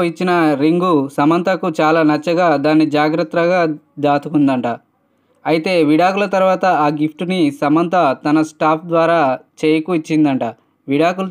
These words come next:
తీసుకోవడానికి సిద్ధపడిన సమంత ఆ రింగును వెనక్కి ఇవ్వడం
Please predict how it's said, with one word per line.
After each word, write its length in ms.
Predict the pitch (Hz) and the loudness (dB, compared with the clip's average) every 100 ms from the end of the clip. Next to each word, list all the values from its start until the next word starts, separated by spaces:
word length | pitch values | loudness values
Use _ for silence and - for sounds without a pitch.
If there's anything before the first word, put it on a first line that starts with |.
| 190 | -8
తీసుకోవడానికి 680 | 180 - 175 175 170 165 160 | -8 -2 0 0 0 -4 -6
సిద్ధపడిన 540 | 160 160 160 160 160 160 147 | -4 -4 0 0 0 0 0
సమంత 320 | 143 160 165 156 131 - | 0 0 0 0 -2 -4
ఆ 40 | 139 143 | -2 0
రింగును 320 | 147 170 160 139 - _ - | 0 0 0 -2 -8 _ -6
వెనక్కి 380 | 135 156 156 175 | 0 0 0 -2
ఇవ్వడం 260 | 160 165 | 0 2